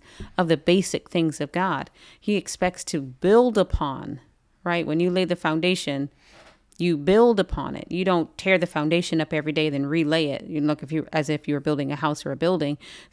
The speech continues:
they would, people would tell you you were nuts. So likewise in the things of God, where we have a greater weight of accountability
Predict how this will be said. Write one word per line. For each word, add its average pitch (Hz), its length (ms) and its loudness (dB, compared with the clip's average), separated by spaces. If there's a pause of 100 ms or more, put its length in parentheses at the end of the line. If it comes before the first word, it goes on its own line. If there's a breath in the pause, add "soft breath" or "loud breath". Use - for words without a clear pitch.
they 185 140 6
would, 175 260 2 (120)
people 175 240 2
would 165 100 0
tell 170 140 2
you 165 100 2
you 165 160 0
were 160 80 2
nuts. - 500 0 (920 soft breath)
So - 160 0
likewise 180 720 2
in 170 100 0
the 160 80 0
things 170 320 -2
of 147 120 -6
God, 190 360 -4
where 160 100 0
we 165 200 -2
have 160 560 -2 (160)
a 160 500 0 (440 soft breath)
greater 202 460 4
weight 147 520 -4
of 160 160 -2
accountability 151 1080 -4